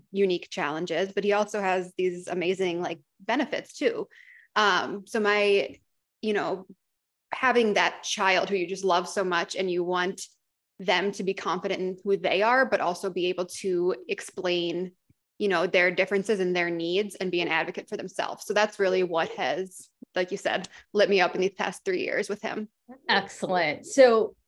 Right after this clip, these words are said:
Speaker 2: as you know, this podcast is all about talking to kids about tough topics. So you are in the right place. Since you have created this beautiful community of parents who are all working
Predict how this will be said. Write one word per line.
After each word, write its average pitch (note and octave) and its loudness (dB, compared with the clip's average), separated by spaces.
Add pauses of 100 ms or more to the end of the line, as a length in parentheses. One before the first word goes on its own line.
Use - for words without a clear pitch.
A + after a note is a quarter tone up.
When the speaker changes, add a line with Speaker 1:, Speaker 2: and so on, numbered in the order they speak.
Speaker 2:
as C#4 6
you B3+ 2
know, E3 0
this G#3 0
podcast D#3+ 0
is E3+ -8
all D#3 2
about E3+ 0
talking E3 -4
to F3 -4
kids E3 -6
about D#3+ -2
tough D#3+ -4
topics. D3+ -4
So - -2
you F#3+ 2
are G3 4
in F#3+ 0
the F3 4
right G3+ 2
place. D#3+ -4 (500)
Since F#4 0
you C#4+ 4
have G3+ -2
created E3 0
this E3+ 0 (220)
beautiful F3+ 2
community D#3 -2
of F3 -6
parents D#3+ -2 (500)
who A3+ 2
are G3 2
all A#3+ 4
working E3+ 2